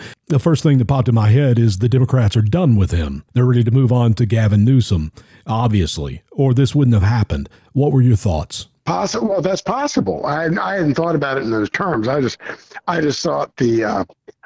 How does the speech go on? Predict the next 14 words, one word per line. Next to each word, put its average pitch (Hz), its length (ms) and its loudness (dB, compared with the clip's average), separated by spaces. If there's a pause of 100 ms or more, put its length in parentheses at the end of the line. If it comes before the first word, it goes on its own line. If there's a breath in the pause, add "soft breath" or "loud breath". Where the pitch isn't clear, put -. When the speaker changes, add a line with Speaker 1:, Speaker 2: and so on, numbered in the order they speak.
Speaker 2:
I 165 140 -2
just 139 220 -2
thought 143 220 -2
it 120 100 0
was 123 100 0
very 127 280 -2
interesting - 760 -4 (640 loud breath)
that 127 460 -6 (1040)
you 156 180 2
know, 139 120 0
of 143 200 -4
a 127 80 0
sudden, 127 580 -4
uh, 110 360 -4